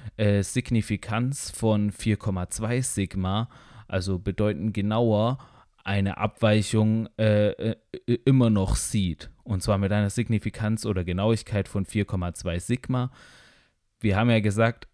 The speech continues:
ab fünf Sigma redet man von einer Entdeckung. Das heißt, es ist sehr viel näher als diese drei Sigma von davor.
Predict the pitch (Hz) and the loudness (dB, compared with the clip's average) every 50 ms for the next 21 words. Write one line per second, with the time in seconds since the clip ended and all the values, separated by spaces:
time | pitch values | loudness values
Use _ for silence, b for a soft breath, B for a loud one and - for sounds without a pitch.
0 | _ - - 107 104 - - - - 139 139 139 135 - - - 127 120 - 117 | _ -4 -2 -2 -2 -4 -4 0 2 2 2 2 0 -2 -2 0 0 0 0 0
1 | 113 107 104 - 110 110 107 104 104 110 107 101 98 - 104 95 90 92 95 92 | 0 2 2 2 2 2 2 2 2 2 0 0 0 -2 -4 -4 -4 -4 -4 -4
2 | 92 90 - - - 95 98 95 - 110 120 - - 160 156 151 156 156 143 - | -4 -6 -8 -10 -6 -6 -4 -4 -2 -2 -2 -2 0 2 2 2 2 -2 -6 -8
3 | _ _ _ - 107 92 - - 113 104 110 117 120 117 - - - - B B | _ _ _ -6 -6 -6 -4 -2 0 2 2 2 0 0 -4 -10 -12 -16 B B
4 | B B B B B - 98 90 - - 67 107 120 113 - - - - - - | B B B B B -4 -4 -2 -4 -2 0 0 2 2 0 -2 -6 -8 -10 -14
5 | _ _ _ _ _ _ - - - 127 120 110 - - 107 104 104 110 120 123 | _ _ _ _ _ _ -10 -4 0 2 2 2 2 2 2 4 4 4 4 4
6 | 123 113 78 60 101 104 101 95 - - - - 107 98 - - 101 95 87 - | 4 2 2 0 0 2 0 0 -2 -4 -4 -2 -2 -2 0 -2 -2 -4 -4 -4
7 | - - 92 92 - - 110 101 - - 101 92 - 104 101 95 92 90 90 - | -6 -4 -4 -4 -4 -4 -4 -4 -2 -2 -4 -2 -2 -2 -2 -2 -2 -4 -4 -2
8 | - 123 143 156 151 143 | -2 0 0 0 -2 -4